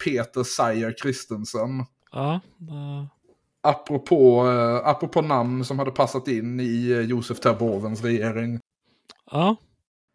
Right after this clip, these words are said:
Speaker 1: Han är i alla fall kemisk ingenjör, eh, och har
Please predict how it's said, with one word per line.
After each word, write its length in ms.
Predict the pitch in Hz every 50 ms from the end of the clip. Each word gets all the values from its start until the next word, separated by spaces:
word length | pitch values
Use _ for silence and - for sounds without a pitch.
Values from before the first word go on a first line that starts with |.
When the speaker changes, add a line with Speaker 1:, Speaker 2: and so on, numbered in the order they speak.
| _ _ _
Speaker 1:
Han 360 | - - 165 165 165 180 185
är 200 | 180 170 156 160
i 60 | 165
alla 180 | 160 156 156 147
fall 220 | - - 147 131
kemisk 520 | - - 180 147 131 127 135 135 131 131 -
ingenjör, 920 | 143 135 123 - 139 127 131 127 127 120 110 120 139 147 143 135 135 135 135 123 - - - - _ _ _ _ _ _ _ _ _ _ -
eh, 340 | 123 123 123 123 123 120 123
och 200 | - - 131 123
har 540 | 135 139 131 123 123 123 120 120 123 104